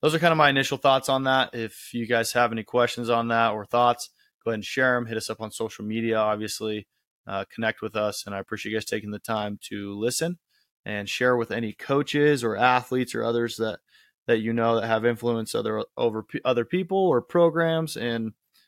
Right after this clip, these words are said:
uh, get their opinions on, you know, h-, what they're doing to make sure that either as a team leader or as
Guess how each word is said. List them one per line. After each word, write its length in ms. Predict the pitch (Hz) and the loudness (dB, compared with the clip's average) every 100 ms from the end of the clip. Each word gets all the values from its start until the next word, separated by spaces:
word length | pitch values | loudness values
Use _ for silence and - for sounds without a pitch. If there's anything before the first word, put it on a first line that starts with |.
| _ - | _ -8
uh, 160 | 110 | -6
get 200 | 107 127 | -2 0
their 160 | 139 127 | 4 2
opinions 480 | 123 123 120 113 110 | 2 0 0 -2 -2
on, 320 | 110 107 104 | 0 0 -2
you 100 | 104 | -4
know, 140 | 104 | -6
h-, 80 | 107 | -6
what 220 | 123 127 131 | -2 0 2
they're 160 | 127 | 2
doing 320 | 120 117 110 | 4 4 2
to 280 | - 113 110 | -4 -4 -4
make 160 | 107 107 | -6 -8
sure 360 | - 110 107 - _ _ _ _ _ | -6 -4 -4 -8 _ _ _ _ _
that 340 | 117 104 101 | 0 0 -2
either 400 | 120 110 110 104 | -4 -4 -2 -2
as 160 | 101 101 | -4 -8
a 60 | 98 | -10
team 260 | 110 107 | -8 -6
leader 380 | 113 123 120 110 | -4 0 0 0
or 300 | 104 104 101 | -4 -4 -4
as 360 | 101 101 98 | -4 -6 -8